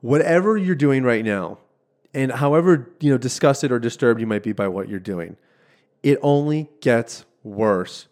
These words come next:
without intervention. That is the reality. There are,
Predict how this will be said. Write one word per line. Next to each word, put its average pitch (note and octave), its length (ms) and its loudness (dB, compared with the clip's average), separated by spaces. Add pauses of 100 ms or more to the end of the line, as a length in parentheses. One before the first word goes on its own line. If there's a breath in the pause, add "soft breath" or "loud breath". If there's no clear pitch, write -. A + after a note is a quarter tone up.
(140)
without A2 320 -4
intervention. F#2+ 680 -10 (1040 soft breath)
That C#3+ 420 0
is C3+ 300 2
the A#2+ 180 -4
reality. G#2+ 540 0
There A2+ 260 0
are, A#2 260 2